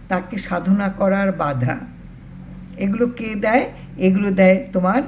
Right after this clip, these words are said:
যত শুভ অশুভ কর্ম, আজে বাজে কাজ, একটা বা-, যে কোনো কাজে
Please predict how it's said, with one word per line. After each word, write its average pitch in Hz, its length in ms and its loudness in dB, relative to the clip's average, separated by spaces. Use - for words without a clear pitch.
যত 233 440 2
শুভ 240 380 0
অশুভ 185 680 2
কর্ম, 151 440 -2
আজে 247 340 2
বাজে 247 360 4
কাজ, 196 540 2
একটা 190 260 -2
বা-, 196 380 0
যে 240 160 4
কোনো 262 280 4
কাজে 208 440 0